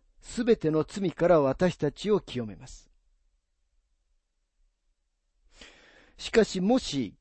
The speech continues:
私たちも光の中を歩んでいるなら」と書かれていますが、これはつまり、もしあなたが神様の御言葉の光の中を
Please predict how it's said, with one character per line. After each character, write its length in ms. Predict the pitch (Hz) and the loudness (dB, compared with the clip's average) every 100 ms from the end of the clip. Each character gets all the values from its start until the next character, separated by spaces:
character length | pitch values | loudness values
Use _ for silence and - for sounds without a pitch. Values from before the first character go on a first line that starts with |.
| _ - | _ -2
私 340 | 156 190 190 | 0 2 2
た 100 | 165 | 0
ち 120 | - | -2
も 100 | 151 | -4
光 380 | 139 - 220 208 | -4 0 0 2
の 140 | 208 202 | 0 0
中 300 | 220 - 170 | 0 2 2
を 180 | 156 - | 0 -2
歩 320 | 202 226 233 | -2 0 0
ん 140 | 233 | 0
で 220 | 165 160 - | 2 2 0
い 100 | 160 | -6
る 140 | 151 208 | -2 -2
な 180 | 180 135 | 0 0
ら」 180 | 113 - - | -2 -10 -8
と 140 | 175 - | -8 -6
書 100 | 160 | 0
か 120 | 175 | 2
れ 60 | |
て 100 | 147 127 | 2 -2
い 40 | |
ま 100 | 120 | -6
す 120 | - | -6
が、 280 | 117 151 170 _ _ _ _ | 0 0 0 _ _ _ _
こ 120 | - 185 | -2 4
れ 60 | |
は 100 | 165 | 4
つ 140 | - 214 | 4 2
ま 120 | 165 | 4
り、 280 | 123 104 - _ _ _ - | 2 -4 -10 _ _ _ -4
も 180 | 233 | -2
し 180 | 262 220 | 0 2
あ 100 | 175 | 4
な 120 | 185 | 4
た 160 | 190 165 | 4 4
が 140 | 156 | 4
神 260 | 151 226 233 | 2 0 0
様 280 | - 170 165 | -2 0 2
の 120 | 165 | 2
御 140 | 156 | 0
言 360 | 156 226 233 226 | 0 -2 0 2
葉 140 | 202 | 2
の 160 | 196 180 | 0 0
光 420 | - - 220 214 | -2 -2 0 2
の 140 | 208 208 | 0 0
中 440 | 208 247 - 196 | 2 0 4 6
を 200 | 214 - | 6 6